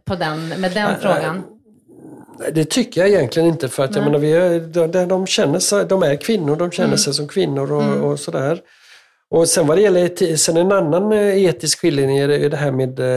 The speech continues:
Speaker 2: eh, surrogasi eller värdmödraskap. Alltså
Speaker 1: Mm.
Speaker 2: att man sätter sitt, eh, embryo i någon annans kvinna.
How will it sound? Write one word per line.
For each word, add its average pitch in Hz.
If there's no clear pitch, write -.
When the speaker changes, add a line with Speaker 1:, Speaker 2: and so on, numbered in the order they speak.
Speaker 2:
eh, 123
surrogasi 147
eller 139
värdmödraskap. 135
Alltså 147
Speaker 1:
Mm. 143
Speaker 2:
att 143
man 139
sätter 139
sitt, 135
eh, 156
embryo 131
i 139
någon 135
annans 127
kvinna. 160